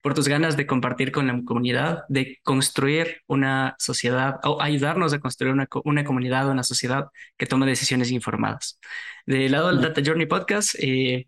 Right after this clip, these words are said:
Speaker 1: extender la, la invitación a que cuando quieras, cuando, eh, encuentres el, el camino para construir estos proyectos que, que mencionabas hace rato, que, que pensando en el futuro, pues, eh, cuéntanos y lo compartimos con la comunidad acá, pues estaremos gustosos, gustosas de,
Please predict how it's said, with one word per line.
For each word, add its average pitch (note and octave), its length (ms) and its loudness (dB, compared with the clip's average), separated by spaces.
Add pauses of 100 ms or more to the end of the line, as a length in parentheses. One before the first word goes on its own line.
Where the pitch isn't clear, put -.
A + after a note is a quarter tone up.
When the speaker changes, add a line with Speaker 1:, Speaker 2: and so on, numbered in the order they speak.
Speaker 1:
extender C3 360 -2
la, C#3 260 2
la C3+ 120 2
invitación C#3 680 0
a B2+ 120 -2
que B2 240 -6
cuando B2+ 260 0
quieras, D#3 580 -2
cuando, B2+ 540 -2
eh, B2+ 260 -4
encuentres C#3+ 520 0
el, B2+ 320 0 (300)
el C3+ 140 -2
camino D3 360 2
para C#3 160 0
construir C#3+ 320 0
estos D3 240 -2
proyectos C3 600 -2
que, A#2+ 260 -4
que B2+ 100 -2
mencionabas B2+ 460 0
hace - 160 -2
rato, C3+ 300 -2 (180)
que, B2+ 340 -4
que B2 200 -4 (160)
pensando C#3 320 0
en C#3 60 4
el C3+ 80 2
futuro, C3+ 400 0 (400)
pues, C#3+ 340 2
eh, B2 260 0
cuéntanos F3 460 0
y D3 80 2
lo C#3+ 80 0
compartimos C#3 500 0
con C3 120 -2
la C3 60 -2
comunidad B2 380 0
acá, C#3+ 320 -2
pues C3+ 240 2
estaremos B2+ 440 0
gustosos, A#2+ 560 0
gustosas A2+ 480 -2
de, A#2 280 -6